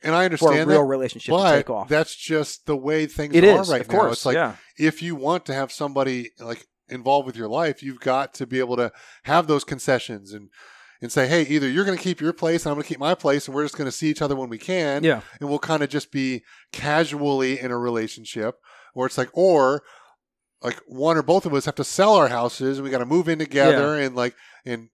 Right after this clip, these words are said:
Speaker 1: like, pull in the, in the family together.
Speaker 2: Now I
Speaker 1: and,
Speaker 2: gotta
Speaker 1: like,
Speaker 2: drive,
Speaker 1: and I
Speaker 2: my drive to work is longer, and I don't
Speaker 1: Well,
Speaker 2: know if I wanna do that,
Speaker 1: well, you
Speaker 2: you
Speaker 1: figure
Speaker 2: know?
Speaker 1: that kind of stuff. That's,
Speaker 2: Yeah.
Speaker 1: but, but that's, like, those, those are small details that you work out, but it's just, the, the big picture is, like, you know, it's like,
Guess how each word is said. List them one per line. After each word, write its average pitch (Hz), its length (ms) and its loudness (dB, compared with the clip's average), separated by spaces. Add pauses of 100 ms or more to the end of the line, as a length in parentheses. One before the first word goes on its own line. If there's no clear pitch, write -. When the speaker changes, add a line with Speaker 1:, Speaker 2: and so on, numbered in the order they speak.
(240)
Speaker 1:
like, 123 180 -12
pull 165 300 -2
in 147 80 -4
the, 143 80 -8
in 151 60 -4
the 147 80 -6
family 139 380 -2
together. 131 340 0
Speaker 2:
Now 147 80 6
I 143 40 4
Speaker 1:
and, 143 80 2
Speaker 2:
gotta 147 100 4
Speaker 1:
like, 131 100 -2
Speaker 2:
drive, 160 140 4
Speaker 1:
and 156 80 8
I - 20 4
Speaker 2:
my 147 180 -2
drive 156 300 2
to 139 60 0
work 175 340 0
is 165 160 -8
longer, 165 420 0
and 135 100 -6
I 135 200 -8
don't 110 80 -4
Speaker 1:
Well, 202 120 4
Speaker 2:
know 170 60 -4
if 180 80 -8
I 143 60 -2
wanna 170 180 -6
do 170 180 -8
that, 208 60 -6
Speaker 1:
well, 220 80 2
you 214 120 0
Speaker 2:
you - 0 -
Speaker 1:
figure 226 160 -2
Speaker 2:
know? 190 100 6
Speaker 1:
that 175 120 4
kind 156 120 2
of 135 40 -2
stuff. 139 280 -6
That's, 175 220 2
Speaker 2:
Yeah. 127 240 2
Speaker 1:
but, - 100 -18
but 180 80 -4
that's, 208 260 2
like, 170 140 -2
those, 226 160 4
those 208 180 2
are 185 60 0
small 180 320 0
details 151 400 -2
that 127 80 -16
you 127 80 -10
work 117 240 -4
out, 175 160 0
but 143 100 2
it's 131 120 -2
just, 135 240 -6 (260)
the, 143 100 -6
the 131 120 -2
big 214 260 0
picture 156 320 -4
is, 127 160 0
like, 123 200 2 (440)
you 131 60 -6
know, 127 80 0
it's 131 80 -2
like, 135 160 -4